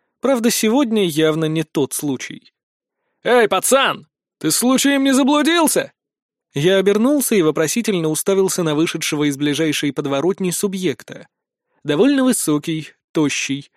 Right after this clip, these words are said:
одет неброско и так, чтобы на плохо освещенной улице в глаза не бросаться. Пару минут назад его тут, кстати, не было,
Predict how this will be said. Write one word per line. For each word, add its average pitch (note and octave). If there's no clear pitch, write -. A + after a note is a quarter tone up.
одет F#3
неброско B3+
и F3+
так, E3
чтобы C#3+
на C#3+
плохо D#3+
освещенной C#3+
улице F3+
в C3
глаза C3+
не E3
бросаться. F3+
Пару C#3
минут C#3
назад D3
его C#3
тут, D3+
кстати, C#3
не E3
было, A2+